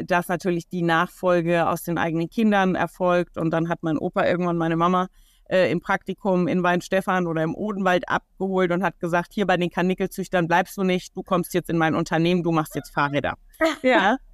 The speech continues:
Speaker 2: ja.
Speaker 1: Und wir lachen heute darüber, wo ich sag, „Mein Gott, Mama, du wurdest ja quasi gezwungen zur Nachfolge“, weshalb meine Mama viel offener mit den Themen umging. Sie hat uns nie gesagt, wo, ne? Also hat uns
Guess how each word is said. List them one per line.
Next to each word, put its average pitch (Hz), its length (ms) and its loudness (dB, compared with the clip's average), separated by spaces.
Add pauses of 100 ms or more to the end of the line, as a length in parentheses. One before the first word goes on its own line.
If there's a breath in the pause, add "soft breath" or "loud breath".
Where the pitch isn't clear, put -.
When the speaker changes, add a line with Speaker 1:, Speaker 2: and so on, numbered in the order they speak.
Speaker 2:
ja. 202 220 2
Speaker 1:
Und 208 580 0
wir 208 120 2
lachen 220 380 0
heute 185 220 2
darüber, 185 420 2
wo 185 60 0
ich 180 120 -4
sag, 180 280 -4
„Mein 170 140 -8 (100)
Gott, 233 260 -4
Mama, 190 540 2 (580)
du 233 140 -2
wurdest 233 260 2
ja 202 80 0
quasi 202 300 0
gezwungen 254 560 2
zur 196 180 -2
Nachfolge“, 180 600 -2
weshalb 175 340 -4
meine 196 360 2
Mama 160 280 0
viel - 300 -4
offener 165 340 -2
mit 143 160 0
den 151 160 0
Themen 151 300 0
umging. 160 420 2
Sie 165 120 0
hat 156 120 0
uns 156 240 -8
nie 175 380 0
gesagt, 151 460 0
wo, 147 200 -18 (100)
ne? 185 260 0 (100)
Also 156 300 0
hat 156 140 -2
uns 160 140 0